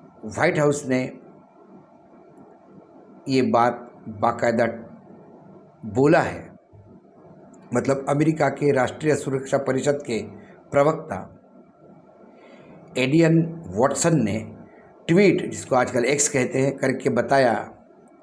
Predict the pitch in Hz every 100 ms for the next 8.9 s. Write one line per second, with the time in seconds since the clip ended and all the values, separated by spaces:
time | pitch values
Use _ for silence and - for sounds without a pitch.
0 | - - - - - - - - - 135
1 | 127 135 147 156 160 160 - - 135 135
2 | 139 143 139 147 143 - 113 127 131 -
3 | 143 151 - - - - - - - -
4 | - 131 139 - - - - - 123 123
5 | 127 139 143 131 - 143 147 143 - -
6 | - - 104 135 139 139 143 143 127 131
7 | 156 139 127 135 139 139 - - - -
8 | - - 117 117 110 113 117 131